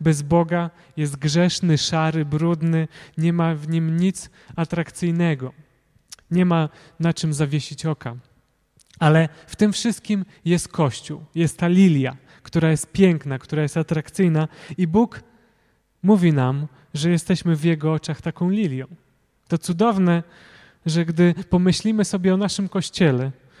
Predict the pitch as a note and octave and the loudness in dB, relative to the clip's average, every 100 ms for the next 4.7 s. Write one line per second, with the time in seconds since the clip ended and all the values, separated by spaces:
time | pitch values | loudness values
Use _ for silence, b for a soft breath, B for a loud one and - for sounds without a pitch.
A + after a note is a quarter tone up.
0 | b E3 E3 F3 E3+ - F#3 F#3 F3+ E3 | b 0 2 2 0 2 2 2 0 0
1 | D#3+ F3 D#3+ E3 E3+ E3+ D3+ E3+ E3+ D#3+ | 0 0 0 -2 -2 -4 -4 -2 -4 -4
2 | b b E3 A#3 G#3+ D#3 C#3 C3+ B2+ C3+ | b b 0 0 2 2 2 0 0 0
3 | B2 C3+ _ B B C#3+ D#3 D#3+ F#3 F3+ | -2 -4 _ B B -2 0 2 2 2
4 | D#3+ G#3+ B3 F#3 D#3+ D#3+ D3+ | 2 -2 2 2 0 0 -2